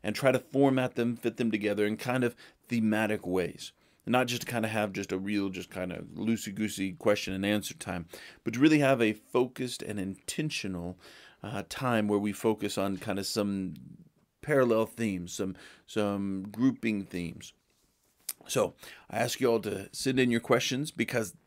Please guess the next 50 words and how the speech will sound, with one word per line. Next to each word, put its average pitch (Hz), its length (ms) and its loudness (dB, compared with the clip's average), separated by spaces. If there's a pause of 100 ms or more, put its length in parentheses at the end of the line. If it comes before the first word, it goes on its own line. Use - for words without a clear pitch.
that's 117 220 -4
kind 147 260 -2
of 120 60 0
how 120 180 2
we're 113 100 2
gonna 110 220 2
drive 98 340 -2
content 127 460 -6
here. 92 220 -10 (380)
I-, 107 180 6
it's 120 180 0
what 110 160 4
you 139 240 4
all 95 160 0
want 90 220 -10
to - 100 -6
know, 82 240 -10
not 120 320 0
what 101 200 -2
Father 107 220 2
Brashears 98 460 -2
thinks 98 260 -6
is 90 120 -8
really 95 200 -4
fascinating 95 800 -6 (320)
or 98 160 2
interesting. - 540 -4 (300)
Now, 117 280 -2
to - 160 0
that 123 180 4
end, 117 340 2 (320)
if - 240 2
we 165 80 6
don't 139 200 8
get 123 100 4
a 120 40 4
lot 110 160 4
of 107 80 -4
questions, 120 380 -2
especially 101 440 -2
here 110 160 2
at 92 80 2
the 87 80 -8
beginning 101 640 0
for 95 160 -4
material, 98 460 0 (320)
I'm 135 100 6
going 160 340 6
to 156 80 -6
start 107 460 0